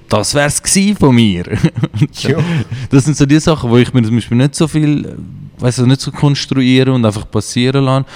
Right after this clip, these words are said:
Speaker 1: aber so den Moment spüre und so. Ich glaube, ich habe dir das mal erzählt mit dem, äh, Applaus-Sound, den ich einmal <laughs> gelesen habe.
Speaker 2: Ja! Das musst du erklären. Also, wenn du, wenn du etwas Neues schreibst, es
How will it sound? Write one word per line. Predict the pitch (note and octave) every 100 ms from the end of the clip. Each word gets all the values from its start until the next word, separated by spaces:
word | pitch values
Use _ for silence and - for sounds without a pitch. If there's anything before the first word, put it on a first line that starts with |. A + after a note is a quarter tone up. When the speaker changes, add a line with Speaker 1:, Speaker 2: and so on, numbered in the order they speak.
| -
Speaker 1:
aber | G#2 G#2+
so | -
den | A2 A2
Moment | A2 A2 B2 C3 -
spüre | - A#2 A#2 A#2
und | G#2+
so. | A#2
Ich | -
glaube, | A#2
ich | G#2
habe | G#2+
dir | G#2
das | G2+ -
mal | F#2+
erzählt | G2+ - A#2+ A#2+
mit | G#2 -
dem, | G2+ F#2+
äh, | F2+ F#2 F#2+
Applaus-Sound, | F#2 G2 G#2 A2+ B2+ - A2 G#2+ G#2
den | G#2+
ich | G2+ -
einmal | G2+ G2+ G#2 - - -
<laughs> | - - -
gelesen | B2 A2 A#2 G#2
habe. | F#2+ F2+ F#2 - - -
Speaker 2:
Ja! | B3 G#4 G4+ - - - - - - _ - _ -
Das | B2
musst | A#2
du | G2
erklären. | A2 A2 A2 D2+ -
Also, | A#2+ A2+ - - -
wenn | B2+
du, | A#2+ F#3 G#3
wenn | D3 C3+
du | E3 G#3+ A3 G3 - -
etwas | C3+ C3+ B2
Neues | C#3+ C#3 D#3 D3+
schreibst, | - B2+ D3 - - - - _
es | _